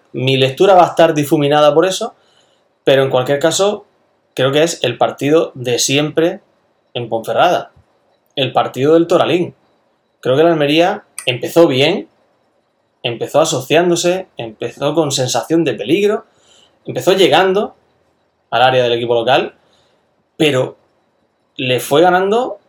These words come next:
lo de siempre. Un Yuri hiperactivo que se ofrece a todas y que encima luego tiene la picardía arriba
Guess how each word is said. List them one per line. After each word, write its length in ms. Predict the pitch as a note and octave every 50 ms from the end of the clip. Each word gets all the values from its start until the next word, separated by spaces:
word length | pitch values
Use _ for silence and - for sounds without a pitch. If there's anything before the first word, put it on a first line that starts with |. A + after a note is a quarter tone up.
| _ _
lo 120 | - - -
de 80 | -
siempre. 480 | - - E3 - C#4+ - - - - _ _
Un 220 | D#3 D3+ D#3 D3
Yuri 420 | C3+ D#3+ E3 D#3+ E3 D#3+ D#3 - - _ _ _ _ _
hiperactivo 960 | F3 D#3+ D#3+ B2+ E3 D#3 D3 D3 - - _ - F3 F#3+ F3+ C#3 A#2 - - _ _ _ - - - _ _ _ _ _ _ -
que 160 | - D#3+ D3
se 140 | - D3+ C#3+
ofrece 360 | - - D#3 D#3+ D#3 B2+ D3
a 80 | C3+
todas 340 | - F#3+ G3+ F3+ C#3 G2+ - - _ _ _ _ _ _
y 100 | - C3+
que 80 | C3 B2+
encima 360 | - - - - E3+ G#3 F#3+ C3
luego 260 | A#2 C#3+ F#3 F3 -
tiene 240 | - B2+ E3 G3 G3+
la 120 | F#3 D3
picardía 500 | - - - F#3+ - - - B2+ D#3+ F#3
arriba 380 | F3 E3+ F3+ F#3+ F#3+ G#3+ A#3+ -